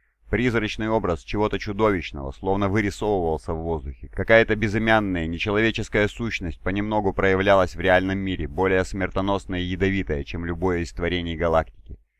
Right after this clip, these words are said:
Дьявольская сила вдруг наполнила тело Феникса, и он с первобытным воплем рванулся навстречу Ферусу Манусу, замершему на миг от неожиданности. Развернувшись на месте, Фулгрим весь вложился в размашистый выпад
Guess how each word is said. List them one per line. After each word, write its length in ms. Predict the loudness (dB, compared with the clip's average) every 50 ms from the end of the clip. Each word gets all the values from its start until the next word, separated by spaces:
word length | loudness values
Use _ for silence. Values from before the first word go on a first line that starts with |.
| _ _ _ _ _
Дьявольская 640 | -16 -4 4 8 10 10 10 10 6 2 -2 -2 -2 -2
сила 300 | -2 -4 0 0 0 0
вдруг 260 | 0 -2 -4 -4 -4
наполнила 580 | -4 -4 -2 0 0 0 2 2 2 2 2
тело 360 | 0 0 -2 0 2 4 2 2
Феникса, 560 | 2 -2 -2 -2 -2 -4 -6 -8 -10 -10 -10 -10 -10 -4
и 80 | 0 2
он 180 | 2 2 0
с 60 | -4
первобытным 760 | -6 -4 -2 -2 2 2 0 2 0 -4 -2 -2 -2 -2 2
воплем 420 | 2 2 2 2 2 -4 -2 -2 -2
рванулся 480 | 0 0 0 0 0 -2 -4 -4 -4
навстречу 520 | -6 -6 -6 -6 -6 -6 -4 -4 -4 -8 -8
Ферусу 420 | -4 -2 -2 -2 -2 -4 -6 -6
Манусу, 540 | -4 -2 -2 -2 -2 -4 -10 -12 -16 -20 -20 _ _ _ _ _ _ _ -10
замершему 640 | 0 4 6 6 6 6 2 0 0 -6 -6 -4 -4
на 80 | -2
миг 200 | -2 -2 0 0
от 120 | 0 0 0
неожиданности. 800 | 0 0 2 0 0 -4 -6 -8 -8 -10 -10 -12 -14 -18 -20 -20 _ _ _ _ _ _ _ _
Развернувшись 720 | -2 2 2 2 4 2 2 2 2 0 0 0 -4 -6 -4
на 100 | -2 0
месте, 360 | 0 2 2 0 -2 -4 -12
Фулгрим 520 | -10 -6 -4 -4 -2 -2 -2 -2 -2 -2
весь 300 | -2 0 0 0 0 0
вложился 520 | -2 0 0 0 0 0 -4 -4 -2 -4 0
в 40 | 0
размашистый 640 | 0 -2 0 0 -2 0 -2 -6 -8 -4 -4 -4
выпад 340 | -2 -2 -4 -4 -6 -8